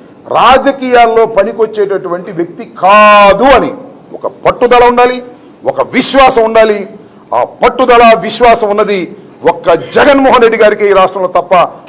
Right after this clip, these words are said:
మరెవరికి లేదని కూడా ఈ సందర్భంగా నేను మనవి చేస్తున్నా. ఎంత విచిత్రం ఏంటంటే రాళ్ళు పెట్టి జగన్మోహన్ రెడ్డి గారిని కొడుతుంటే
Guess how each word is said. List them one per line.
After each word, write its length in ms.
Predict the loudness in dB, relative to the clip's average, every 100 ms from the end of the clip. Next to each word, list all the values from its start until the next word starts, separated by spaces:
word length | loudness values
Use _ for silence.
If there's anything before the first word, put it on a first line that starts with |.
| -10
మరెవరికి 440 | -6 -4 -4 -8
లేదని 380 | -4 2 2 2
కూడా 160 | -2 -4
ఈ 60 |
సందర్భంగా 420 | -6 -8 -8 -10 -12
నేను 140 | -12
మనవి 280 | -12 -12 -14
చేస్తున్నా. 260 | -18 -20 -20 _ _ _ _ _ -20
ఎంత 180 | -16
విచిత్రం 360 | -14 -14 -10 -8
ఏంటంటే 520 | -8 -10 -8 -8 -8 -14 -20 _ _ _ _ _ _ _ _ _ _ _ _ _ _ -20 -6
రాళ్ళు 260 | -2 -2
పెట్టి 280 | -4 -8 -8
జగన్మోహన్ 420 | -6 -6 -6 -6
రెడ్డి 180 | -6 -6
గారిని 200 | -8 -8
కొడుతుంటే 760 | -10 -10 -12 -8 -4 -4 -8